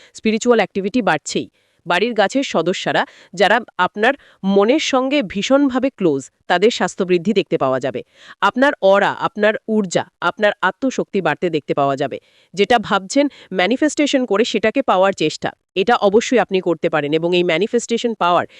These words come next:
এটা কর্কটের ক্ষেত্রে চরমভাবে বাড়বে। জ্যোতিষতন্ত্র, অধ্যাত্ম, পৌরোহিত্য ইত্যাদির প্রতি আগ্রহ কর্কটের ক্ষেত্রে প্রবলভাবে বাড়তে দেখতে পাওয়া যাবে। ধীরে ধীরে নিজের লক্ষ্যমাত্রা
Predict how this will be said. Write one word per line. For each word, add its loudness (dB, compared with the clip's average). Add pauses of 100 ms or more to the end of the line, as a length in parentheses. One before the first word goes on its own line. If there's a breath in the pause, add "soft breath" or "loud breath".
(120 loud breath)
এটা 0
কর্কটের 0
ক্ষেত্রে -2
চরমভাবে 2
বাড়বে। -4 (400 soft breath)
জ্যোতিষতন্ত্র, -2
অধ্যাত্ম, 0
পৌরোহিত্য 0 (100)
ইত্যাদির -4
প্রতি -2
আগ্রহ 0 (320 loud breath)
কর্কটের 0
ক্ষেত্রে -2
প্রবলভাবে 2
বাড়তে -4
দেখতে -4
পাওয়া 0
যাবে। -6 (360)
ধীরে 2
ধীরে 2
নিজের 0
লক্ষ্যমাত্রা -2